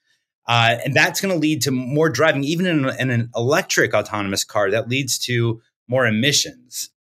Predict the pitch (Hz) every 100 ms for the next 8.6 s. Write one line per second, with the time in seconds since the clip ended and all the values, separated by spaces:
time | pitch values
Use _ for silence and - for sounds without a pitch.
0 | _ _ _ _ _ - 160 143 151 196
1 | 180 151 123 117 117 120 _ _ _ _
2 | 120 135 127 123 143 113 123 120 120 127
3 | 123 113 107 101 101 95 - 110 107 107
4 | 104 95 - 196 143 120 147 160 147 165
5 | 220 - 147 196 101 76 73 90 - -
6 | - _ _ _ _ 117 117 113 107 107
7 | 110 131 123 139 165 156 156 151 117 113
8 | 170 175 98 85 - -